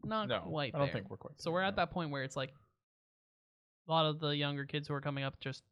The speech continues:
Speaker 1: didn't grow up watching it or reading it s-, 'cause they weren't coming out actively.
Speaker 2: Yeah, makes
Speaker 1: But
Speaker 2: sense.
Speaker 1: that's also, like, what the M C U is now.
Speaker 2: Exactly, honestly.
Speaker 1: So
Speaker 2: Well, that's
Speaker 1: many
Speaker 2: the thing is, like, without taking away too much from this episode, the way cinema works is that we were in this phase of, like,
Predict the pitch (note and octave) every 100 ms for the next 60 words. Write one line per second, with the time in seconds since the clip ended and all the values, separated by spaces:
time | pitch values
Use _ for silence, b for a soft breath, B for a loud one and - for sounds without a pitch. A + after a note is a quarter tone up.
0 | _ _ - C#3 C#3 C#3 C3+ B2+ B2+ D3
1 | F3 F3 C#3+ B2+ D3 F#3+ G3+ - - -
2 | - C#3+ C3 B2 A#2+ C3+ A#2 G2+ C#3 -
3 | - F3 - G#3 D3 B3+ - - _ _
4 | _ D3+ - - D#4 - A#3 A#3 A3 A3+
5 | G3+ E3+ D3+ D3 D3 D3 D3 D3 C3+ -
6 | B1 - - _ _ _ - B2 B2+ B2+
7 | - A2+ A2 G#2 - - - D#3 D#3+ G3
8 | A#3+ A#3+ F#3+ B2 A2+ G#2 A#2 C#3 C#3 _
9 | _ _ _ - C3+ A#2+ A#2+ G#2 G#2+ G#2
10 | G2+ F#2 A#2 - G2+ G2 G2+ G2 A2 A2+
11 | G#2 - _ _ _ _ _ - - C3+
12 | A#2+ G2 G#2 A2 - G2 F2+ E2 F#2 F#2+
13 | G2 A2+ A2 G2 - G2 G2 F#2+ G2+ G2
14 | C#2 -